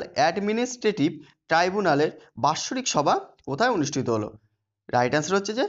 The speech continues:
নিউ দিল্লিতে অনুষ্ঠিত হলো সেন্ট্রাল অ্যাডমিনিস্ট্রেটিভ ট্রাইব্যুনালের বাৎসরিক সভা দুই হাজার কুড়ি, এটি নিউ দিল্লিতে অনুষ্ঠিত হলো। নয় দাগের কারেন্ট অ্যাফেয়ার্সটি কি আছে? বদ্রীনাথ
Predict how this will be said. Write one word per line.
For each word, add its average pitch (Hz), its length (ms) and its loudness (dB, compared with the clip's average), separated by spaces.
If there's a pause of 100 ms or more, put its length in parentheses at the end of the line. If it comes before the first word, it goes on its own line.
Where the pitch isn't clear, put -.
(340)
নিউ 165 140 4 (100)
দিল্লিতে - 920 -2 (160)
অনুষ্ঠিত 139 360 0
হলো 240 100 0 (120)
সেন্ট্রাল 208 340 2 (260)
অ্যাডমিনিস্ট্রেটিভ 151 760 0 (180)
ট্রাইব্যুনালের 151 520 0 (100)
বাৎসরিক 156 440 -4
সভা 185 160 0 (100)
দুই 127 160 -2
হাজার 180 160 -2 (100)
কুড়ি, 160 180 -2 (340)
এটি 165 180 -4
নিউ 127 160 2
দিল্লিতে 156 260 2 (100)
অনুষ্ঠিত 147 380 0
হলো। 110 140 0 (1400)
নয় 139 200 4
দাগের 175 200 2
কারেন্ট 190 180 2
অ্যাফেয়ার্সটি 214 340 0
কি 214 140 2
আছে? 233 140 -2 (520)
বদ্রীনাথ 180 540 0